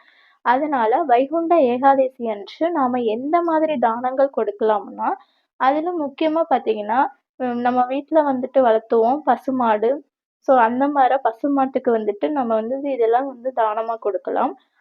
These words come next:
அப்படி தரக்கூடிய தானம் தான், அதாவது பசுமாட்டுல முப்பத்தி மூணு முக்கோடி தேவர்களும் வந்து வசிப்பதா வந்து ஐதீகம் இருக்கு. ஏகாதசி அன்னைக்கு பசுவுக்கு உணவளிப்பது வந்து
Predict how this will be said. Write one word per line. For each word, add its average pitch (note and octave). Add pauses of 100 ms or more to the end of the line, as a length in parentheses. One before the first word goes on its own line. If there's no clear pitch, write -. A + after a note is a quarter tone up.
(100)
அப்படி A3+
தரக்கூடிய C4+
தானம் G#3+
தான், A3+ (600)
அதாவது B3 (140)
பசுமாட்டுல B3+ (440)
முப்பத்தி D#4+
மூணு D4
முக்கோடி D#4+
தேவர்களும் C4+
வந்து A3+
வசிப்பதா C4
வந்து A3
ஐதீகம் A#3+
இருக்கு. G#3 (460)
ஏகாதசி C#4+
அன்னைக்கு A3+
பசுவுக்கு D4
உணவளிப்பது B3
வந்து G#3